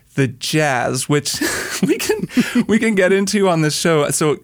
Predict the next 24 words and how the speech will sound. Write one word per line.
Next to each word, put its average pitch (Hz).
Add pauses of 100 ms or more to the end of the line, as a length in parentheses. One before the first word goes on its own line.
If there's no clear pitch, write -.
only 165
because, 135
like, 123
that's 127
extremely 131
my 127
area. 143
And 131
I 127
was 127
so, 131 (520)
it 147
was 156
hard 147
not 131
to 135
become 123
very 123
fixated 123
on 127
a 120
lot 123
of 127
the 123